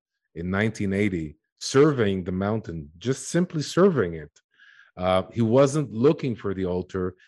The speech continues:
He, he wasn't saying the altar should be here or it should be there.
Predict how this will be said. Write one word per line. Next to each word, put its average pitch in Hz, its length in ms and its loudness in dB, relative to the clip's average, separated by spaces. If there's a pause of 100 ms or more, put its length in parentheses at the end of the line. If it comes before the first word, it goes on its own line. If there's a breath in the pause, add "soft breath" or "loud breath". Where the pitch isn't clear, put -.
(260 soft breath)
He, 98 220 0
he 101 80 -2
wasn't 117 400 0
saying 113 360 -2
the 110 120 -6
altar 117 400 -2
should 104 300 -4
be 107 180 0
here 104 420 4
or 95 180 0
it 92 80 -8
should 95 220 -8
be 101 80 0
there. 95 400 0